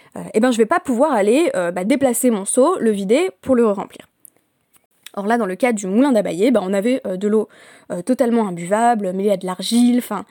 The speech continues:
euh, du coup, il, il, même s'il avait eu énormément de seaux, euh, à placer, euh, sous les différentes sources, euh, de la fuite, bah, il aurait pas pu aller les vider pour les re-remplir, et donc, en fait, euh, bah, il avait le problème de, de pas avoir assez de,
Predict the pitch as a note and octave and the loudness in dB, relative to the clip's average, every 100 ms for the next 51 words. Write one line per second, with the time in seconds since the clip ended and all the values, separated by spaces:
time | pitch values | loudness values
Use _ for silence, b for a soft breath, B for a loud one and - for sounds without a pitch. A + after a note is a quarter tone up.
0 | b b b b F3 F3 - - F3+ G#3 | b b b b -12 -12 -16 -12 -4 -2
1 | G#3 D4+ A#3 G3+ F3+ D3+ - G#3+ - A3 | 4 4 4 -2 -8 -12 -8 -8 0 4
2 | C#4 B3+ C4+ B3 A3+ G#3+ G#3+ G#3+ B3+ B3+ | 4 4 2 2 2 0 0 0 2 4
3 | A3 G#3 F#3 - C4 E4+ - b b b | 2 -2 -4 0 2 2 -2 b b b
4 | G3 F#3 F3+ G3+ G#3+ G#3 - A#3 G3+ F3+ | -4 -4 -4 -2 0 0 0 0 0 -2
5 | - - - - - - C#4+ B3+ G#3 F#3+ | -6 -16 -16 -8 -2 2 2 2 -6 -8
6 | F3+ F#3+ - G#3 G3+ - B3+ - - F#3+ | -8 -10 -6 -4 -4 -4 -4 -4 -12 -12
7 | F3 F#3 F3+ F#3 D4+ - - B B B | -8 -6 -8 -2 -2 -2 -10 B B B
8 | G3+ F#3+ G3 F#3+ - D4+ G#3+ G3+ A3 G#3+ | 0 0 0 0 2 2 0 0 0 0
9 | G3 F#3 G3+ A3 G#3 F#3 F3+ F3+ G3 G3+ | -4 -2 0 0 0 -6 -8 -6 -6 -2
10 | F4 E4+ - A#3 A3 E4+ A#3 G3 G#3+ B3 | 0 0 -2 0 2 2 2 -2 -2 -2
11 | G3 F#3 E3+ F#3 F3+ G#3 G#3+ B3 G3+ B | -10 -12 -10 -8 -8 -8 -2 -2 -2 B
12 | B B B G#3+ C4 B3 A#3 G#3+ G3+ C4 | B B B -4 -2 0 0 -2 -2 0
13 | D4 G#3 F#3 E3 | 0 -2 -4 -8